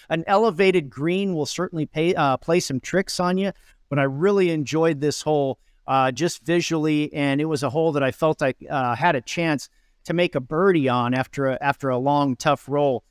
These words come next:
through Quintero. So, Drew, you and I have both played here, uh, just on one occasion, but tell me about,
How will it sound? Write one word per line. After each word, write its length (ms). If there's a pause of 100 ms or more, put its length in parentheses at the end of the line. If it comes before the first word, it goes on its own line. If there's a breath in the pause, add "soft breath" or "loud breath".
(240)
through 220
Quintero. 720 (580)
So, 260
Drew, 340
you 240
and 100
I 220
have 260
both 360
played 320
here, 420
uh, 260
just 300
on 240
one 220
occasion, 680
but 200
tell 200
me 180
about, 420